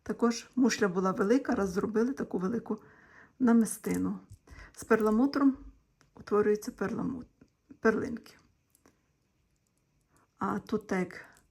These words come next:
оці мушлі без перламутру, тому і ці намистини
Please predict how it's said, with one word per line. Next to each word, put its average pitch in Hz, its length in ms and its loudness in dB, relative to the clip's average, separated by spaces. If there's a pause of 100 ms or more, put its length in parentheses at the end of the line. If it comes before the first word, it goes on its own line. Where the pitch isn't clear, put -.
(840)
оці - 300 -4
мушлі 185 420 -2
без 220 400 -6 (180)
перламутру, 269 640 2
тому 226 300 -2
і 180 280 -4 (340)
ці - 160 -2
намистини 226 720 2